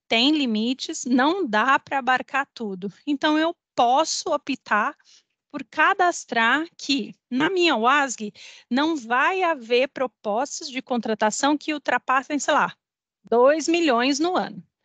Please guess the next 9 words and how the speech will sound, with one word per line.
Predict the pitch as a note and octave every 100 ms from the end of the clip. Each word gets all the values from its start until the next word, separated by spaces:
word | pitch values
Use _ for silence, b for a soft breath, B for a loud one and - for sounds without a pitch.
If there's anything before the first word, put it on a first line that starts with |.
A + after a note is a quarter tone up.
| B B B _ -
dez | G#3+ B3 D4+
milhões | E4 D4+ C4 C4+ D4
no | E4
ano. | D#4 G3 - _ _ _ b b b _
Vocês, | G#3 A#3+ - A3+ A3+ C4 D4+ D#4
junto | A3+ A3 G#3
com | A3
o | A3+
setor, | - G#3+ -